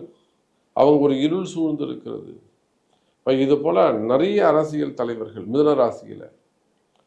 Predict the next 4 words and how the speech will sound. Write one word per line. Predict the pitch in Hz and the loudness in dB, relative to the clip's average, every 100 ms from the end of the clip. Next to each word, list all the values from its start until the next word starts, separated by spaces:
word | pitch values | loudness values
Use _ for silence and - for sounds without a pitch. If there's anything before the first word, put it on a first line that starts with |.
| _ _ 127 | _ _ 2
அரசியல் | 147 156 143 123 | 2 2 0 0
தலைவர்களாக | 120 120 120 113 107 107 104 | 0 0 0 -2 0 0 -2
இருக்கலாம், | 95 98 104 131 127 - - _ _ _ - | -6 -4 0 2 2 -2 -12 _ _ _ -6
சினிமா | 139 156 160 | 0 0 2